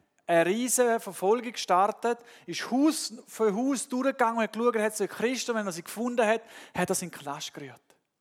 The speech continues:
Und von dem sind die Menschen natürlich geflohen. Und was haben sie gemacht? Haben sie, sie haben sich nicht verkrochen.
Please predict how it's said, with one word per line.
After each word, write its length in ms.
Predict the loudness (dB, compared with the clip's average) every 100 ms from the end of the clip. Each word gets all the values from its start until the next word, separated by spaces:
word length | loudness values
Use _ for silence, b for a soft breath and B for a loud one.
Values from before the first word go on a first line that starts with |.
| _ _ _ _ _ _ _ _ _ _ _ _ _ _ _ _ _ _
Und 180 | -20 -14
von 160 | -10
dem 300 | -6 -6 -8 -18 _ _ _ _ _ _ _
sind 280 | -18 -14
die 80 | -12
Menschen 560 | -10 -10 -10 -12 -12 -14 _ _ _ _ _
natürlich 360 | -14 -12 -12
geflohen. 420 | -12 -8 -4 -4 -6 -12 _ _ _ _
Und 60 |
was 140 | -10 -8
haben 140 | -12
sie 60 | -12
gemacht? 440 | -12 -14 -14 -20 _ _ _ _ _ _ _ _ _ _ _ _ _ _ _ _ _ _ _ _ _ _ _ _ _ _
Haben 120 | -20
sie, 120 | -20 -20
sie 160 | -14 -14
haben 80 | -12
sich 160 | -14
nicht 140 | -14 -14
verkrochen. 600 | -16 -10 -10 -10 -18